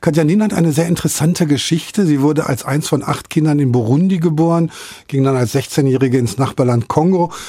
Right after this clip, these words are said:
lernte dort ihren Mann kennen und emigrierte nach Belgien. Da wurde ihr Mann ermordet und es begannen für sie sehr schwierige Zeiten. Heute ist sie neben vielem anderen auch Botschafterin für die unicef.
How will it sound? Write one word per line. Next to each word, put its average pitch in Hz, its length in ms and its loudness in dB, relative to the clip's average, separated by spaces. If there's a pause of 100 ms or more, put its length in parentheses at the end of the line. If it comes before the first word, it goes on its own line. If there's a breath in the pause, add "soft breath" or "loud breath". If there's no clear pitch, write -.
(140 loud breath)
lernte 135 260 2
dort 135 180 0
ihren 135 220 2
Mann 160 280 2
kennen 165 380 0
und 135 320 0
emigrierte 127 500 0
nach 117 200 0
Belgien. 151 720 0 (460 loud breath)
Da 139 200 0
wurde 147 140 2
ihr 139 140 0
Mann 139 180 2
ermordet 135 640 0
und 135 340 -2 (300 loud breath)
es 143 120 -10
begannen 131 360 0
für 139 140 0
sie 127 120 0
sehr 123 160 0
schwierige 156 440 0
Zeiten. 147 440 0 (400 loud breath)
Heute 151 280 0
ist - 240 -2
sie 139 140 0
neben 127 300 2
vielem 123 320 0
anderen 127 440 0
auch 117 340 -2 (240 loud breath)
Botschafterin 120 720 0
für 110 160 -2
die 107 160 -2
unicef. 135 720 -2